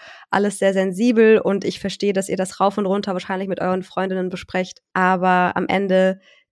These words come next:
ich liebe diesen Podcast und ich liebe es, diesen Podcast zu machen, mich mit dir zu unterhalten. Ich wollte nur einmal kurz hinterher schieben,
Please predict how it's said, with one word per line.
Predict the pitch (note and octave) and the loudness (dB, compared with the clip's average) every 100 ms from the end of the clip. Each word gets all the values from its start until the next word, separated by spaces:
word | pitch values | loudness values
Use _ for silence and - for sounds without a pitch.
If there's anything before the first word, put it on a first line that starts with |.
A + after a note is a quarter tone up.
| G3 | -6
ich | G3 | 0
liebe | A#3+ | 2
diesen | A#3 A3 | 2 0
Podcast | A3+ A3+ - G#3 G3+ | -4 -6 -4 -6 -4
und | |
ich | F#3+ G3 | -6 -4
liebe | F#3+ | -6
es, | F#3+ | -4
diesen | F#3+ G3+ | -6 -4
Podcast | G3+ - F#3+ | -6 -6 -8
zu | - | -4
machen, | G3+ G#3+ G#3 | -4 -2 -4
mich | G3 | -6
mit | F#3 | -6
dir | G3 F#3 F#3 - | -2 0 -2 -4
zu | - | -6
unterhalten. | F3+ F3+ F3+ F#3+ F#3 F#3 - | -6 -4 -4 -4 -6 -8 -10
Ich | E3+ - | -12 -4
wollte | F3 F3 | -4 -2
nur | F3+ | -4
einmal | F3 F3 | -4 -4
kurz | - F3 | -6 -6
hinterher | F3 E3+ E3+ | -6 -4 -4
schieben, | F3 E3+ E3 E3 | -4 -6 -4 -6